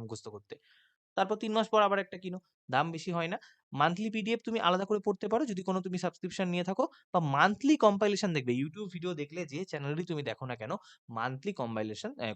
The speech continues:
কম্পাইলেশন দেখবে। তো সেখানে দেখলে তুমি ইন্দো লোগাস দেখতে পারো, আর পরচমের যে ক্লাসগুলো হয় সেগুলো দেখতে পারো। আরো অনেক ক্লাস থাকে যেগুলো আমি সাজেস্ট করি, সেগুলো তুমি দেখতে পারো। ওকে, নেক্সট। এবার আমরা চলে আসছি হচ্ছে হিস্ট্রিতে। হিস্ট্রিতে পড়লে হিস্ট্রির তিনটে পার্ট আছে। আগে আমরা পড়বো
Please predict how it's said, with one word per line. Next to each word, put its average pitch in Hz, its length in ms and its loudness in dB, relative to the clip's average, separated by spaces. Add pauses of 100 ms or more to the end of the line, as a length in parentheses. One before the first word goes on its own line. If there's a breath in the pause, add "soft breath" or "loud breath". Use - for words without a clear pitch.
কম্পাইলেশন 123 500 0
দেখবে। 101 220 -8
তো 147 120 -4
সেখানে 135 280 -6
দেখলে 139 220 -6
তুমি 170 100 -4 (100)
ইন্দো 131 240 -2
লোগাস 139 180 2 (100)
দেখতে 139 240 -10
পারো, 185 140 0 (600 soft breath)
আর 113 80 6 (300)
পরচমের 143 420 0
যে 156 100 0
ক্লাসগুলো 147 380 0
হয় 147 160 4
সেগুলো 131 200 -4 (100)
দেখতে 147 240 -4
পারো। 190 120 2 (840)
আরো 170 200 0 (100)
অনেক 185 180 -2
ক্লাস 160 240 4
থাকে 175 180 -2
যেগুলো 139 200 -2
আমি 139 140 -6
সাজেস্ট 123 280 -4
করি, 214 180 -4
সেগুলো 107 240 -6
তুমি 139 100 -4 (100)
দেখতে - 180 -8 (100)
পারো। 95 140 -8 (200)
ওকে, - 140 -20 (100)
নেক্সট। - 240 -20 (480 soft breath)
এবার 156 200 2
আমরা 185 180 2
চলে 180 140 2
আসছি - 180 -2
হচ্ছে - 180 -4 (100)
হিস্ট্রিতে। - 400 -10 (400 soft breath)
হিস্ট্রিতে 220 440 0
পড়লে 226 200 4 (240)
হিস্ট্রির 185 360 -6
তিনটে 143 280 -4
পার্ট 160 180 -4
আছে। - 120 -10 (340 soft breath)
আগে 143 140 2
আমরা 180 160 4
পড়বো 196 180 -2